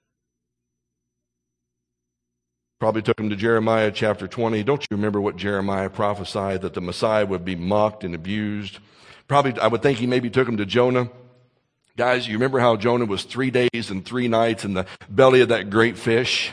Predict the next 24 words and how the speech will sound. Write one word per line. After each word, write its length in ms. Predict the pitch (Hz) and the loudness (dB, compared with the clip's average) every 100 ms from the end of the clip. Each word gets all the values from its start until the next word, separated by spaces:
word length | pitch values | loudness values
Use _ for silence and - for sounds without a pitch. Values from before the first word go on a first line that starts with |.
| - _ _ _ _ _ _ _ _ _ _ _ _ _ _ _ _ _ _ _ _ _ - | -14 _ _ _ _ _ _ _ _ _ _ _ _ _ _ _ _ _ _ _ _ _ -8
How 120 | 104 | -4
many 160 | 113 | -2
days 420 | 110 117 123 120 101 | 2 2 2 -2 -4
did 240 | 104 92 | -8 -6
you 80 | 107 | -6
say 180 | - 117 | -2 -2
it's 220 | 117 98 | -2 -4
been 420 | 104 107 120 123 117 - _ _ _ _ _ _ _ _ _ _ _ _ _ _ _ _ _ _ _ _ _ _ - | -4 -4 -4 -6 -10 -20 _ _ _ _ _ _ _ _ _ _ _ _ _ _ _ _ _ _ _ _ _ _ -14
since 380 | - 101 - 110 | -6 -6 -4 -4
your 140 | 107 | -4
Messiah 580 | 95 - 104 107 110 117 104 _ _ _ _ _ - | -4 -4 -2 -2 -4 -8 -14 _ _ _ _ _ -12
was 180 | 90 98 | -8 -6
in 60 | |
the 140 | 95 92 | -6 -8
tomb? 480 | 113 104 113 110 - _ _ _ _ _ _ _ _ _ _ _ _ _ | -6 -8 -8 -12 -18 _ _ _ _ _ _ _ _ _ _ _ _ _
Guys, 300 | 104 101 92 | -4 -4 -2
I 80 | 95 | -2
had 240 | 104 95 95 | -2 -4 -6
to 80 | |
suffer. 420 | - 101 95 78 78 | -4 -4 -6 -8 -4
I 100 | 95 | -2
had 200 | 104 101 | -2 -2
to 80 | |
die. 420 | 95 92 82 - | -4 -4 -4 -8